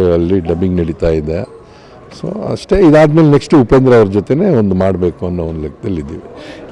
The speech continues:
ಇದು ಆದಿತ್ಯಂದು ಏನಂದ್ರೆ, ನಾನೇ ಅಂತಲ್ಲ, ಎಲ್ಲ ಟೆಕ್ನಿಷಿಯನ್ಸ್ಗಳು ಸೇರಿ ಈ ಸಿನಿಮಾ ಮಾಡ್ತಾ ಇರೋದು. ಇದು ನಮ್ಮ ಬ್ಯಾನರಲ್ಲೇ,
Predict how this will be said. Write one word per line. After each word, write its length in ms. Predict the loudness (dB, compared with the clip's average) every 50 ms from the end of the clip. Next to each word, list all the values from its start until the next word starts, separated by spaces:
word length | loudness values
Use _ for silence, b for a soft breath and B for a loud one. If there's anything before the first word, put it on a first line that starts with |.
| 2 4
ಇದು 200 | 6 6 6 6
ಆದಿತ್ಯಂದು 680 | 6 4 4 4 4 4 2 2 2 2 2 4 6
ಏನಂದ್ರೆ, 320 | 6 6 6 4 4 4 4
ನಾನೇ 460 | 4 4 4 4 4 6 6 6 6
ಅಂತಲ್ಲ, 360 | 4 4 4 4 4 6 6
ಎಲ್ಲ 540 | 4 4 4 4 6 6 6 6 6 6 6
ಟೆಕ್ನಿಷಿಯನ್ಸ್ಗಳು 1080 | 4 4 0 -2 0 2 2 2 2 2 2 2 2 2 0 -2 -4 -2 0 2 2 2
ಸೇರಿ 480 | 0 -2 0 2 4 4 6 4 4 2
ಈ 80 | 0
ಸಿನಿಮಾ 340 | -2 -2 -6 -6 -4 -2 -2
ಮಾಡ್ತಾ 380 | -2 -2 -2 -4 -4 -4 -4 -4
ಇರೋದು. 360 | -2 -4 -4 -4 -4 -6 -6 -6 B B B B B B B B 4
ಇದು 520 | 6 6 8 8 8 8 8 8 8 6 6
ನಮ್ಮ 260 | 6 6 4 4 6
ಬ್ಯಾನರಲ್ಲೇ, 600 | 6 6 6 6 6 6 6 6 4 4 0